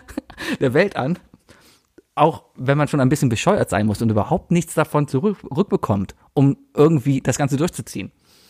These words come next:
Aber ich darf das sagen, ich bin vegan, ja. <laughs> Naja,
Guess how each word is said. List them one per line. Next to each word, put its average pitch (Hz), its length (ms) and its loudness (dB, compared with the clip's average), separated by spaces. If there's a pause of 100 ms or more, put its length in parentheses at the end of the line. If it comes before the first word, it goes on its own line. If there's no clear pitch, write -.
(180)
Aber 117 320 -2 (540)
ich - 140 -8
darf - 160 4
das 123 120 2
sagen, 104 200 2
ich - 80 -4
bin 110 160 0
vegan, 107 300 0 (200)
ja. - 100 -6 (840)
<laughs> - 360 -20 (3250)
Naja, 160 280 -2